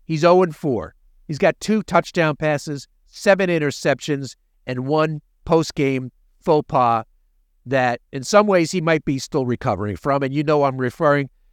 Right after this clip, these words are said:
to his post-game press conference after his awful performance last year in Foxborough, him not taking any responsibility for the loss after the game.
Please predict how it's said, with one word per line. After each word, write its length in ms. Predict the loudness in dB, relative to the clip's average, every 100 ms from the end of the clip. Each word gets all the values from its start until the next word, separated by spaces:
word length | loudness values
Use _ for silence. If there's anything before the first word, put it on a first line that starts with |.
| -10
to 100 | -4
his 160 | -2 0
post-game 520 | 0 0 0 -2 -2
press 260 | -2 -2
conference 420 | -2 -4 -2 -4 -2
after 300 | -2 -2 -6
his 160 | 0
awful 320 | 0 0 -2
performance 580 | -6 -6 -4 -4 -4 -4
last 300 | -4 -4 -4
year 160 | -4 -4
in 80 | -2
Foxborough, 640 | 0 0 0 0 2 0 -4 _ _ _ _
him 340 | -2 -2 0 0
not 260 | 0 0 -2
taking 380 | -2 0 -2 -2
any 180 | 0 0
responsibility 960 | -2 0 -2 -2 -4 -2 -2 -2 -4 -8 _ _ _
for 140 | -8 -4
the 120 | -4
loss 420 | 2 4 4 0
after 360 | -2 -4 -2 -4
the 120 | -4
game. 500 | 0 0 2 -2 -6